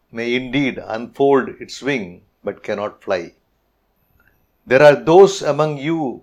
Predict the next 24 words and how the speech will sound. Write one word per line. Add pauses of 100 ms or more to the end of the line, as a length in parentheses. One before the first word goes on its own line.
who
seek (1000)
the
talkative (280)
through
fear
of
being
alone. (1500)
The
silence
of
aloneness (160)
reveals (320)
to
their
eyes (400)
their
naked
selves, (440)
and
they
would
escape.